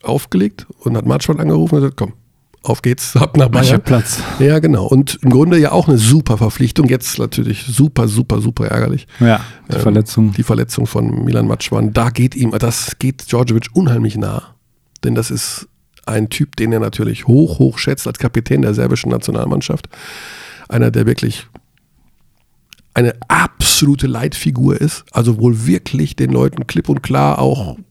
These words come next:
Speaker 1: zur Hand geht, wie man hier spielt und was und jenes. Also
Speaker 2: Ein grundsolider Basketballer einfach.
Speaker 1: unheimlich viel machen muss.
Speaker 2: Mhm.
Speaker 1: Also die Verletzung, die tut den Bayern weh.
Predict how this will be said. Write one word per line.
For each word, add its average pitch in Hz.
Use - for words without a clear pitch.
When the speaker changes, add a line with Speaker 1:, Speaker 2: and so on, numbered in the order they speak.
Speaker 1:
zur 143
Hand 165
geht, 139
wie 147
man 139
hier 139
spielt 151
und 139
was 135
und 135
jenes. 127
Also 127
Speaker 2:
Ein 127
grundsolider 135
Basketballer 107
einfach. 117
Speaker 1:
unheimlich 160
viel 139
machen 127
muss. 135
Speaker 2:
Mhm. 117
Speaker 1:
Also 123
die 123
Verletzung, 170
die 139
tut 139
den 131
Bayern 123
weh. 123